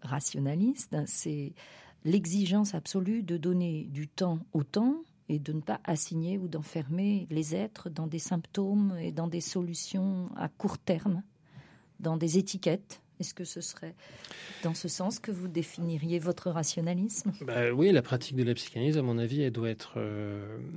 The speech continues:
Speaker 2: elle peut être et elle doit être, euh, explicitée. Les analystes qui ont, pendant trop longtemps, dit que c'était, la psychanalyse, c'est ineffable, euh, tant qu'on n'en a pas fait l'expérience, on peut pas comprendre. Ils participent à un obscurantisme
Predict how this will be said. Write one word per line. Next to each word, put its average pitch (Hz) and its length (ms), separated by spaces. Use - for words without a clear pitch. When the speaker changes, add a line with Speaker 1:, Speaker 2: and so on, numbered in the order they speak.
Speaker 2:
elle 120 160
peut 151 280
être 165 280
et 127 40
elle 110 140
doit 113 160
être, 120 320
euh, 98 340
explicitée. 123 760
Les 104 180
analystes 107 640
qui 113 240
ont, 110 560
pendant 101 840
trop 117 200
longtemps, 127 500
dit 117 200
que 123 80
c'était, 113 500
la 104 60
psychanalyse, 107 460
c'est 127 200
ineffable, 104 800
euh, 101 200
tant 104 120
qu'on - 140
n'en 101 140
a 98 40
pas 98 140
fait - 160
l'expérience, 104 460
on - 20
peut 107 120
pas 104 180
comprendre. - 340
Ils 113 100
participent - 460
à 120 60
un 113 80
obscurantisme 110 800